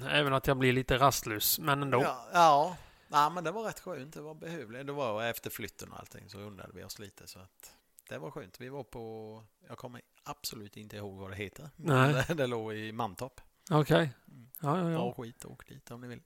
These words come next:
Speaker 1: Ja, precis. Det var en racingbana där med om man är intresserad
Speaker 2: Mm.
Speaker 1: av det. Eh,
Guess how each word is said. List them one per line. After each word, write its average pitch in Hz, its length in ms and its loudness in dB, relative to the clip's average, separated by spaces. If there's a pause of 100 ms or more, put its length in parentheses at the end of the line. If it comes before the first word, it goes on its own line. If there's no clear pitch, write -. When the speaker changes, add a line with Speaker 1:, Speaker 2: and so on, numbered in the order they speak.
(160)
Speaker 1:
Ja, 151 260 2
precis. 139 160 0
Det 139 80 2
var 160 180 6
en 160 60 4
racingbana 135 680 4
där 147 80 4
med 147 140 2
om 147 60 0
man 147 120 0
är 147 40 -2
intresserad 147 340 2
Speaker 2:
Mm. 139 60 6
Speaker 1:
av 135 80 6
det. 123 120 2 (920)
Eh, 139 100 0